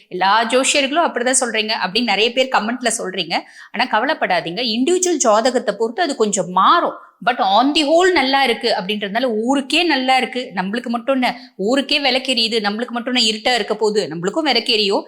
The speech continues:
வெளிச்சம் கொஞ்சம் கம்மியா வரலாம், அவ்வளவுதான். So கவலைப்படாதீங்க, தொடர்ந்து முயற்சி செய்யுங்க. அதே மாதிரி பாருங்க,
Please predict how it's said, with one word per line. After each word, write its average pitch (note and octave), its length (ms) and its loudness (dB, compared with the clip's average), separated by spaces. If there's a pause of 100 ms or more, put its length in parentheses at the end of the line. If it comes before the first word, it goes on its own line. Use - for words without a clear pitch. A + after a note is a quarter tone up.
(160)
வெளிச்சம் D4 440 2
கொஞ்சம் C#4+ 220 2
கம்மியா A#3 340 2
வரலாம், F#3 320 2
அவ்வளவுதான். F3+ 400 0
So - 220 0
கவலைப்படாதீங்க, G3 720 0 (300)
தொடர்ந்து A3+ 360 0
முயற்சி G#3+ 400 -2
செய்யுங்க. G#3 180 -2
அதே C4+ 220 -4
மாதிரி B3+ 260 -4
பாருங்க, A3 500 -4